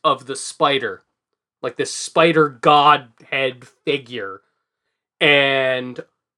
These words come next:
all universes throughout the multiverse have a Spider-Man or spider totem. There are these ancient beings from one universe that live by eating spider totems.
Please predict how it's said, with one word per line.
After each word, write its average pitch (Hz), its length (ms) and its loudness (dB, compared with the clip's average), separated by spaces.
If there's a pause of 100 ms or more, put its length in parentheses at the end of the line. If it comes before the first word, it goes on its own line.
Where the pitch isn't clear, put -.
all 220 680 4
universes 135 840 -6
throughout 196 720 0
the 208 100 2
multiverse 170 840 -2
have 160 540 -2
a 143 180 -4
Spider-Man 139 1160 -2
or 117 140 -8
spider 135 720 -4
totem. 123 540 -2 (1300)
There 135 180 0
are 127 60 -6
these 117 320 -18
ancient 196 400 0
beings 220 380 4
from 160 260 0
one 311 280 6
universe 160 720 2 (420)
that 160 220 2
live 185 640 2 (280)
by 180 360 4 (100)
eating 214 400 2
spider 139 460 -2
totems. 123 560 -4